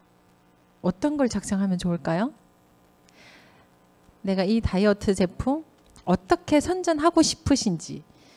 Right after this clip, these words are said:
어떻게 하면 조금 주목을 받을 수 있을 것인지,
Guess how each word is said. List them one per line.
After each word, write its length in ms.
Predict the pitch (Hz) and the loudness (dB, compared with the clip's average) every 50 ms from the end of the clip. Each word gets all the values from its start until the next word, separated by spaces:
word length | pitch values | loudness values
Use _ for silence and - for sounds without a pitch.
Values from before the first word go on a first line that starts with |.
| - - - | -20 -8 -4
어떻게 420 | - 220 - - 320 320 - 294 | -4 -4 -2 -2 -2 -2 0 0
하면 500 | 285 277 262 254 233 233 269 320 370 381 330 | 0 2 2 2 2 2 2 2 0 0 -4
조금 220 | - 349 359 339 | -4 -4 -4 -6
주목을 440 | - - - 214 226 262 269 302 294 | -6 -6 -6 -4 -4 -2 -2 -2 -2
받을 240 | - - 208 180 180 | -2 -2 -2 -2 -2
수 160 | 175 - - | -4 -6 -8
있을 240 | 170 156 - - 185 | -8 -6 -6 -6 -6
것인지, 600 | - - 170 165 160 160 160 160 160 - 151 151 | -4 -4 -4 -4 -6 -8 -8 -8 -8 -10 -10 -10